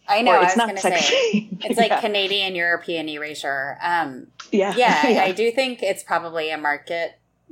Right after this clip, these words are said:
Speaker 1: question, yeah, for the, for
Speaker 2: Mm-hmm.
Speaker 1: the, um, the film production companies. I did, I also found that really interesting because her family continues, her parents continue to live in Toronto,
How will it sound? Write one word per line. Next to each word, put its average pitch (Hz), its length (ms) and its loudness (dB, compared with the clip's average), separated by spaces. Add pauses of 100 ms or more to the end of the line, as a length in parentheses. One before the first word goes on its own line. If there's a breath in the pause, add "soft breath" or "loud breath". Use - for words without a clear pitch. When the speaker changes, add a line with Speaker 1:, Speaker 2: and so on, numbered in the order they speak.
Speaker 1:
question, 320 680 -6
yeah, 202 260 2
for 175 220 -6
the, - 80 -12
for 175 60 -10
Speaker 2:
Mm-hmm. 156 160 -6
Speaker 1:
the, 147 360 -10
um, 143 460 -14
the 156 100 -14
film 147 200 -10
production 151 380 -10
companies. 185 520 -14 (360 soft breath)
I 180 100 -2
did, 175 220 -2
I 170 160 -2
also 165 240 -4
found 147 180 -8
that 143 120 -4
really 143 180 -6
interesting 147 360 -12
because 170 260 -4
her 208 220 0
family 285 360 0
continues, 185 720 -8 (100)
her 190 80 -4
parents 262 340 -2
continue 180 440 -8
to 156 140 -10
live 190 460 -4
in 175 240 -8
Toronto, 156 720 -2